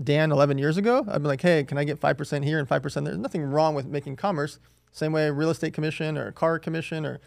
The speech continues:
selling jewelry or selling anything. Nothing wrong with, like, making introductions for commission if you say in advance. Very important, guys. Don't introduce Jeff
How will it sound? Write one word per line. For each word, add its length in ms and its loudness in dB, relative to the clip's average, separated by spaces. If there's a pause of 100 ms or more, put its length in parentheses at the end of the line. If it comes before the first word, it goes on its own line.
(240)
selling 400 -2
jewelry 440 0
or 80 0
selling 260 -2
anything. 420 0 (300)
Nothing 220 0
wrong 240 4
with, 140 -2
like, 120 0
making 240 0
introductions 480 0
for 220 -4
commission 420 -4
if 160 -4
you 60 0
say 140 -2
in 60 -2
advance. 560 -4 (540)
Very 320 0
important, 340 -4
guys. 280 -12 (420)
Don't 300 2
introduce 400 -2
Jeff 400 0